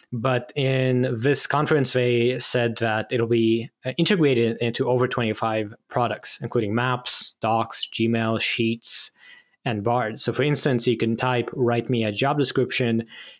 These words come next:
into a text box in Google Docs, and Palm will do that. And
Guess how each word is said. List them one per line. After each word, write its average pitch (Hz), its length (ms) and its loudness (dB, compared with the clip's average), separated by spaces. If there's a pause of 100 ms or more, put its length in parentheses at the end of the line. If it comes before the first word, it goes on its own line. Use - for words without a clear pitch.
(180)
into 151 400 4
a 131 80 2
text 131 300 -2
box 120 500 0
in 117 140 0
Google 110 320 2
Docs, 147 600 0 (100)
and 117 480 0 (400)
Palm 123 440 2
will 113 480 0 (200)
do 117 160 0
that. 107 300 -4 (520)
And 117 540 0